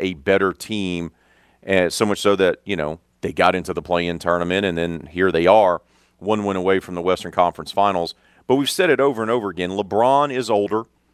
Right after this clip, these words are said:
He doesn't take over ball games the way that he did when he was younger. And they're only gonna go as far as Anthony Davis can take them. And he was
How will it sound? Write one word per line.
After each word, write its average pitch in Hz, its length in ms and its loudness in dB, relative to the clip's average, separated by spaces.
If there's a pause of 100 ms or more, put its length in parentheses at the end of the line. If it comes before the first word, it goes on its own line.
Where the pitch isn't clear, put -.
(480)
He 107 160 -16
doesn't 127 440 2
take 131 300 -6
over 107 320 -2
ball 101 340 2
games 101 560 -6
the 95 100 -12
way 98 260 -4
that 92 180 -4
he 87 120 -14
did 92 260 0
when 87 180 -6
he 82 180 -14
was 76 280 -10
younger. 82 360 -2 (1500)
And 107 540 0 (340)
they're 127 180 2
only 190 140 0
gonna 143 200 -4
go 131 180 2
as 117 100 -2
far 120 340 2
as 104 180 0
Anthony 101 340 -6
Davis 95 720 -2 (160)
can 90 140 -10
take 147 260 0
them. 78 300 -6 (460)
And 107 180 2
he 120 220 -12
was 113 460 2